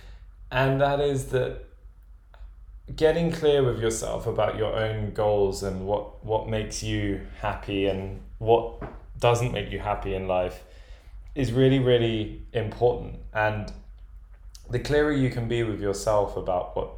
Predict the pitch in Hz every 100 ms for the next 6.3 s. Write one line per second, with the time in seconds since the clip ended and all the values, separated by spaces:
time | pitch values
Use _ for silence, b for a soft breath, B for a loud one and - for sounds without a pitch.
0 | - 92 107 117 107 - - - - -
1 | 95 107 104 101 98 - b b b b
2 | - 147 139 123 107 98 92 95 98 101
3 | 95 85 92 90 87 87 87 85 - -
4 | - - 85 80 80 95 - 113 87 -
5 | B B B B - 117 117 120 - 147
6 | 139 -